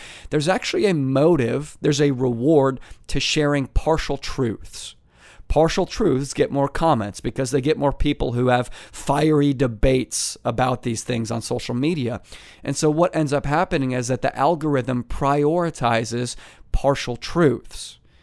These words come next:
And here's the irony. When your friend posts something stupid on social media and you argue with them in the comment thread on their post,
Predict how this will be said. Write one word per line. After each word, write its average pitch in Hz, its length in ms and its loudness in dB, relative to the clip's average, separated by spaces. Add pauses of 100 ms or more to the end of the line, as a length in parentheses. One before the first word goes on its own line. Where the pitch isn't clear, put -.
(340)
And 165 220 2 (140)
here's 185 340 0
the 147 160 2
irony. 131 500 0 (960)
When 147 140 0
your 170 160 6
friend 156 580 2 (320)
posts - 640 2
something 147 480 -2
stupid 127 800 -2
on 127 220 -2
social 123 400 -4
media 123 580 0 (340)
and 139 220 0
you 170 300 4
argue 160 480 4
with 135 320 0
them 127 240 -2
in 135 100 -4
the 135 100 0
comment 147 460 -2
thread 123 300 -2
on 120 100 0
their 117 140 -2
post, 131 500 0